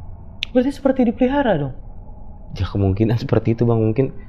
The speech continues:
Speaker 2: kesalahan yang orang tuanya gitu ya, Bang, ya. Mungkin terlalu sayang atau gimana gitu, Bang. Karena mungkin terpukul banget ya anak satu-satunya.
Speaker 1: Ini sampai, eh, Bang Yohan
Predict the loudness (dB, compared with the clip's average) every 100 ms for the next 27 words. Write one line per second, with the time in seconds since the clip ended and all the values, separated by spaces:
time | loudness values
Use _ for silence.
0 | -14 -14 -16 -14 -10 4 8 10 10 8
1 | 2 4 4 4 6 6 6 4 0 0
2 | 2 4 4 4 2 -4 -12 -18 -16 -12
3 | -4 0 2 6 6 6 8 8 8 6
4 | 4 2 2 2 2 2 0 0 -2 -4
5 | -8 -16 -18 -16 -18 -16 -16 -4 2 4
6 | 6 4 4 4 2 -6 -16 -16 2 4
7 | 4 6 8 8 6 4 2 0 0 -2
8 | 0 -2 0 0 0 -2 -4 -8 -14 -4
9 | -2 2 2 4 4 2 -2 -2 2 2
10 | 2 2 4 4 4 4 4 2